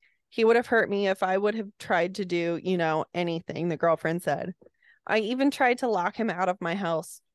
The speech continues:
house, well, way before that happened, when he first got out of prison, when their kid was only, like, six months old or something at the time. I even had tried to lock him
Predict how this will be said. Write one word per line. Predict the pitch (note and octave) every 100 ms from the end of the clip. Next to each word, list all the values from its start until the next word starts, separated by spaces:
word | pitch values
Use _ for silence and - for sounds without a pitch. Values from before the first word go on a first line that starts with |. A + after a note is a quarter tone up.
| _ -
house, | - G#3 D#3+ F3+ - -
well, | G3+ E3+ F3+ -
way | F#3+ G#3
before | G#3+ A3 - F3+ F3
that | E3 F#3
happened, | F3+ D#3 E3 E3 E3 - _
when | G3+
he | A3 G3+ -
first | G#3 A3+ -
got | A3+
out | G3+ F#3+
of | G3+
prison, | G3 F#3+ F3+ E3+ F3+ F#3+
when | - F3+ F3 E3+ E3 - _ _ _ _ _ _ _
their | F#3+ F3
kid | - E3 D3+ F#3 _ - _ _ _ _ _ _
was | A#3+ G#3+
only, | G3+ G3+ G3+
like, | F3+ -
six | - A3+ A#3+
months | A3 A3+
old | G3 E3
or |
something | F#3 F#3+ F3+ F3 F3
at |
the | F3+
time. | - D#3+ D3 D#3 F3+ - _ _ _
I | G3 E3+
even | A3 A3+ B3+
had | B3 A#3
tried | - F#3+ F#3+ G#3 -
to | G#3
lock | F#3 F3+ -
him | A3